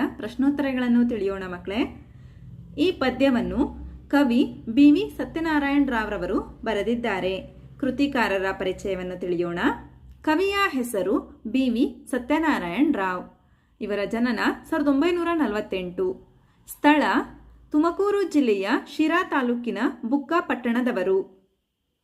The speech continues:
ಇವರು ಬರೆದಂತಹ ಕಾವ್ಯಗಳು ಸಂಪೂರ್ಣ ದೇವಿ ಮಹಾತ್ಮೆ, ಬಸವೇಶ್ವರ ಲೀಲಾ ವೈಭವಂ, ಲಂಕೇಶ್ವರ ಸೋಮನಾಥ ಚರಿತ್ರೆ.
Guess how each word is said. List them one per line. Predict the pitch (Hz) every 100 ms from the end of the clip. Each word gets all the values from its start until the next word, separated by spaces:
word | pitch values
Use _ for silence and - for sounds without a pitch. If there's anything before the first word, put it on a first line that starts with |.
| _ _ _ _ -
ಇವರು | 254 359
ಬರೆದಂತಹ | 311 294 262 247 240 254 247 240
ಕಾವ್ಯಗಳು | 190 190 196 185 190 480 - - _ _ _ _
ಸಂಪೂರ್ಣ | - 285 285 370 381 392 247
ದೇವಿ | 240 269
ಮಹಾತ್ಮೆ, | 285 233 226 196 214 240 - - _ 226
ಬಸವೇಶ್ವರ | 240 339 370 392 392 - 339 349
ಲೀಲಾ | 311 247 254 285
ವೈಭವಂ, | 254 233 196 185 208 - - - _ _ 240
ಲಂಕೇಶ್ವರ | 254 285 370 392 359 349 349 -
ಸೋಮನಾಥ | 240 240 262 262 269
ಚರಿತ್ರೆ. | 269 208 190 - 190